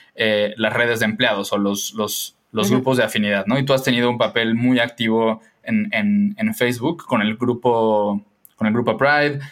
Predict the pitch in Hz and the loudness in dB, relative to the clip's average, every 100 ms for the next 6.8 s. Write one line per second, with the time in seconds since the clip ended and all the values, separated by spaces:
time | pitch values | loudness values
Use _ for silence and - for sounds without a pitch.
0 | - - 120 110 113 120 117 110 110 107 | -20 -4 0 0 2 2 0 0 0 0
1 | 110 104 104 107 104 135 135 123 - 120 | 0 0 0 0 0 0 -2 -4 -6 -6
2 | - 104 104 107 104 101 101 - - 98 | -2 0 0 0 0 0 -2 -4 -6 -8
3 | - - 104 107 101 110 104 101 101 - | -8 -6 -2 0 0 0 2 0 -2 -10
4 | - - 107 98 98 104 104 107 110 107 | -16 -6 -2 -2 -2 0 0 0 0 -2
5 | 107 104 104 107 101 - 101 101 101 101 | -2 -2 -2 -2 -4 -2 0 0 0 -2
6 | 104 120 127 110 104 107 - | 0 2 2 0 -2 -4 -2